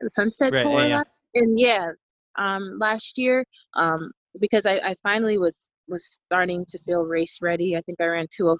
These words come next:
Speaker 1: three, and then we wanted to give it a try at the Sunset Tour. But I flew out there, and my foot wasn't, wasn't feeling right, um, but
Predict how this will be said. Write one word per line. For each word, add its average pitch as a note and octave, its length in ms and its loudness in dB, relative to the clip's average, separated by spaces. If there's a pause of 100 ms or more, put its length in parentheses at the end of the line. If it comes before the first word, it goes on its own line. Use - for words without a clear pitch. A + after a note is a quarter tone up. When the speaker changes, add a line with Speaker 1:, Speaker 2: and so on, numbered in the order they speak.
Speaker 1:
three, E3 340 0
and E3 100 -2
then D#3+ 140 -4
we D#3+ 100 -4
wanted E3 280 -4
to D#3+ 80 -6
give D#3+ 160 -2
it D#3+ 80 -2
a D#3+ 40 0
try D#3 260 0
at D3+ 140 -2
the - 80 -6
Sunset - 520 -8
Tour. D#3+ 240 2 (320)
But F3+ 80 2
I F3 40 0
flew F#3 240 0
out G3 220 0
there, E3+ 400 -8
and E3 420 -10 (640)
my E3 160 -4 (100)
foot C#4+ 200 4 (300)
wasn't, F3+ 520 -8 (720)
wasn't F#3 280 -2
feeling G3 360 2
right, E3 360 2 (220)
um, E3 380 0 (480)
but E3 300 4